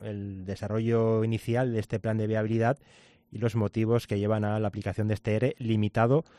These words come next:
que como dice el rotativo, pues afectaría a alrededor de treinta trabajadores y también hemos podido saber que ya se han comunicado,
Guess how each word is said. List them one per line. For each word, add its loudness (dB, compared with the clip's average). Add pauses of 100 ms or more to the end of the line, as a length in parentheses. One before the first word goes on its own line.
(260)
que -10
como -6
dice -2
el -4
rotativo, 0
pues -4
afectaría -2
a -2
alrededor 2
de 2
treinta 0
trabajadores 2
y -4
también 0
hemos 0
podido 2
saber 0
que -4
ya 0
se -2
han 2
comunicado, 0